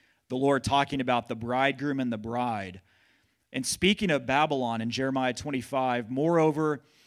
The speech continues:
I will take from them the voice of myrrh and the voice of gladness and the voice of the bridegroom and the voice of the bride,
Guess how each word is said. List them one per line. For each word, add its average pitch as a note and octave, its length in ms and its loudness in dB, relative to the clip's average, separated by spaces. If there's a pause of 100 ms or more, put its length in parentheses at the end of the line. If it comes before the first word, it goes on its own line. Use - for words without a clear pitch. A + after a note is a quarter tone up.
(240)
I D3 140 4
will C#3+ 140 0
take F3+ 340 4
from C#3+ 320 -2
them C3+ 280 0
the B2+ 80 -8
voice C3 360 -2
of A#2+ 140 -6
myrrh C3 400 0
and C#3+ 120 -4
the B2 60 -2
voice C3 400 -2
of B2 240 -10
gladness C3+ 720 -2
and C3 180 -4
the B2 60 -4
voice B2+ 340 -2
of B2+ 180 -8
the B2 100 -2
bridegroom D3 920 -2 (640)
and C3+ 140 -4
the B2+ 60 -2
voice C#3+ 380 0
of B2+ 100 -6
the B2+ 80 -6
bride, A2+ 640 -6